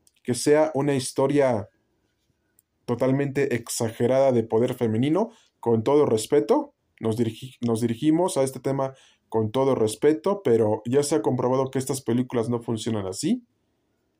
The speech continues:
Eh, por-, precisamente también que se le dé mucho protagonismo a la Capitana Marvel y que sea precisamente a-, arrogante y nefasta. Y por último lugar,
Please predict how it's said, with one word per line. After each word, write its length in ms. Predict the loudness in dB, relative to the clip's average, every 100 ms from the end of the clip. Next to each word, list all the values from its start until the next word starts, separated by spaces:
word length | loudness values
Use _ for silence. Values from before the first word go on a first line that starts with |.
| -4
Eh, 320 | 0 0 -2 -4
por-, 200 | -8 -8 _ -10
precisamente 760 | -6 -4 -2 0 0 0 -2 -2
también 680 | -2 0 2 2 2 0 -4 _ _ _ _
que 140 | -4 -2
se 160 | 0
le 100 | 2
dé 120 | 2
mucho 380 | 2 2 2 0
protagonismo 880 | 0 0 0 2 2 0 -2 -2 -2 0
a 80 |
la 140 | 0 0
Capitana 480 | -4 -4 -2 0 0
Marvel 520 | 0 2 2 0 -2 _ _ _ _
y 120 | -6
que 140 | -2 -2
sea 240 | 0 0
precisamente 920 | 2 0 0 -2 0 2 2 2 0
a-, 320 | 0 0 -4 -6
arrogante 640 | -4 0 2 2 0 0
y 60 | -2
nefasta. 680 | -2 -2 -2 -2 -4 -4 _ _ _ _ _ _ _ _ _ _
Y 220 | 0 0
por 240 | 2 2 4
último 640 | 2 2 0 2 4 4
lugar, 540 | 2 2 2 0 -2